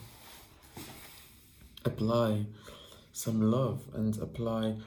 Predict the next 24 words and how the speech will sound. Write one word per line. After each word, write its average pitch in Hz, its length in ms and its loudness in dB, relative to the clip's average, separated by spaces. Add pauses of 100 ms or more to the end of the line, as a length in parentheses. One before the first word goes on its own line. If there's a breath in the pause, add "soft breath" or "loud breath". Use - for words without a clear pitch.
or - 120 6
open 143 260 6
a 131 40 8
door, 160 480 6
op-, - 160 -4
open - 320 2
a 120 60 4
door. 143 320 2
That's 135 260 2
a 120 40 4
beautiful 127 440 -2
thing. - 220 -4
Open 131 280 0
a 127 60 2
door 139 360 2
in 110 80 0
the - 80 -4
cosmos. - 680 -6 (460 loud breath)
Open 120 220 2
a 123 40 4
door 127 140 4
in 120 60 4
the 113 60 4
cosmos 107 720 0